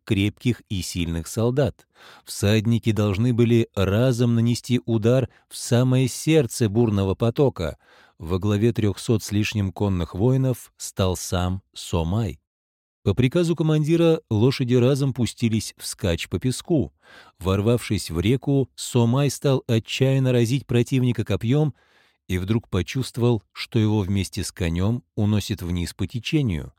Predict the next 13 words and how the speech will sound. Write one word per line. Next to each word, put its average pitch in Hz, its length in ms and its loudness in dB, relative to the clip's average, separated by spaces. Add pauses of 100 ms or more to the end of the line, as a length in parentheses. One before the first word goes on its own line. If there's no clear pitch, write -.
(380)
как 113 260 0
когда-то 90 720 -2 (180)
уносило 87 640 -2
стрелы. 123 560 -2 (580)
Только 151 280 0
спустя 156 420 -2
некоторое 139 460 2
время 127 360 4
лошадь 117 480 0
и 104 100 0
всадника 131 800 0 (220)
выбросило 87 840 -2
на 82 280 -2